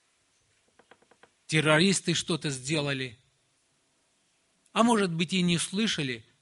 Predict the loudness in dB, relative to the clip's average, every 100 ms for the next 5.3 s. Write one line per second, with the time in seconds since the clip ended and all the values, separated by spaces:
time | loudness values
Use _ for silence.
0 | -6 0 2 2 2 2 2 -2 -4 -4
1 | -2 -2 0 0 0 0 2 0 -2 _
2 | _ _ -8 -4 0 2 2 0 -2 -6
3 | _ _ _ _ _ _ _ _ _ -2
4 | 4 4 4 0 0 0 0 0 0 0
5 | -2 -4 -12